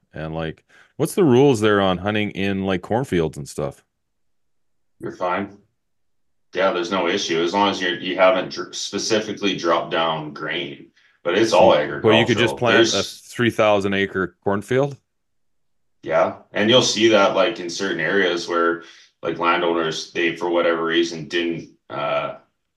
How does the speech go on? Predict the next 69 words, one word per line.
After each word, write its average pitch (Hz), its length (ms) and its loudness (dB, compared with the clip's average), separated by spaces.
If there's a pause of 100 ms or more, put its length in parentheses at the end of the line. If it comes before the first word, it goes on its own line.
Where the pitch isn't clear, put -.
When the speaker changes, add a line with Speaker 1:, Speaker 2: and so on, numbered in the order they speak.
(300)
Speaker 2:
didn't 95 260 0
harvest 85 680 -2
silage, - 840 0
and 85 140 -8
there'll 90 140 -4
be 113 140 0
deer 71 220 -10
in 73 100 -12
there. 85 280 -10 (380)
You 87 120 -12
can 90 60 -6
Speaker 1:
Oh, 87 40 0
Speaker 2:
still 85 280 0
Speaker 1:
yeah. 95 180 0
Speaker 2:
hunt. - 240 -12 (960)
You 98 80 -2
can 101 40 0
Speaker 1:
That's 104 120 0
Speaker 2:
still 135 100 8
Speaker 1:
what 92 100 4
I 87 40 2
Speaker 2:
hunt 117 100 4
Speaker 1:
mean. 107 100 2
Speaker 2:
in 85 60 -2
all - 80 2
Speaker 1:
So, 117 60 2
Speaker 2:
those 104 60 2 (120)
Speaker 1:
like, - 80 -4
when 107 140 0
they, 117 80 2
Speaker 2:
areas, 117 220 0
yeah. 101 80 -6
Speaker 1:
they, 120 240 2 (280)
they 107 240 0
leave 110 240 2
a 101 60 -4
good 101 200 0
section 110 400 -4
out, 85 280 -8 (440)
and 90 160 -10
then 85 340 -8
they 92 120 -4
got 90 120 -2
a 85 40 -10
big 85 280 -4 (1900)
Speaker 2:
Yeah, 104 300 6
Speaker 1:
Like, 104 160 6
Speaker 2:
like, 104 80 0
whether 110 220 6
or 107 40 4
not 107 140 4
it 101 60 4
was 90 160 -4
left 95 240 -2
specifically 90 720 -2
out 92 200 4
for 85 120 -4
deer 85 260 -2
hunting 87 260 -4
or 78 120 -6
not, 80 320 -2
that's 82 300 -8
kind - 160 -2
of 73 80 -6
besides - 460 0
the 87 80 -6
Speaker 1:
<laughs> - 140 -8
Speaker 2:
point, 113 320 -4
right? - 460 2